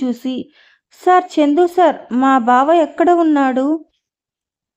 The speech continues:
చందు హాల్లో ఉన్న టీవీకి వీడియో గేమ్ కనెక్ట్ చేసి అందులో బాగా లీనమైపోయి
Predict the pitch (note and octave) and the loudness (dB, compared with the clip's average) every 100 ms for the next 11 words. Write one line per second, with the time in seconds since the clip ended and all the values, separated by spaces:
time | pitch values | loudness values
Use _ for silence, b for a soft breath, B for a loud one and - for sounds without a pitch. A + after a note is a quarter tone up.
0 | _ - E4+ E4+ D#4+ E4 E4+ D4 B3 C4 | _ -4 0 2 2 2 0 0 0 2
1 | D4+ D#4 C#4+ C4 C4 B3+ C4 C#4 D4+ C#4 | 2 2 0 -2 -2 -2 -2 0 0 0
2 | - B3+ - A3+ C4 C#4 D#4+ B3+ D#4 D#4 | -4 -10 -8 -4 0 2 2 2 0 0
3 | D#4 A#3+ C4 - B3 A3+ A3+ B3 - b | 0 -2 -2 -4 -4 -4 -4 -8 -8 b
4 | b b _ _ D4+ D#4 D#4+ E4 A#3 A#3 | b b _ _ 0 2 2 2 2 0
5 | B3 D#4 D4+ C4+ C#4 D4+ D4 C4 B3 B3 | 2 2 2 0 2 2 2 -2 -2 -2
6 | A3+ A3+ B3+ | -2 -2 -6